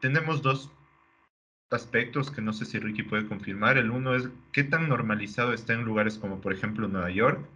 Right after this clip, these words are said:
el consumo de cocaína. Y la segunda está en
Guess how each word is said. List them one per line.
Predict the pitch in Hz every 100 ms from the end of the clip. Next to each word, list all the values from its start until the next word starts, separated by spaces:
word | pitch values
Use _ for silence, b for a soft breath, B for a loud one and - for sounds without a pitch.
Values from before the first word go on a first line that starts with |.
| - -
el | 107
consumo | 101 - 113 110
de | 107
cocaína. | 104 95 95 95 135 185 - B B B B B B B B
Y | 135 156
la | 156
segunda | 143 123 120 139 131
está | - 127 131
en | 123 123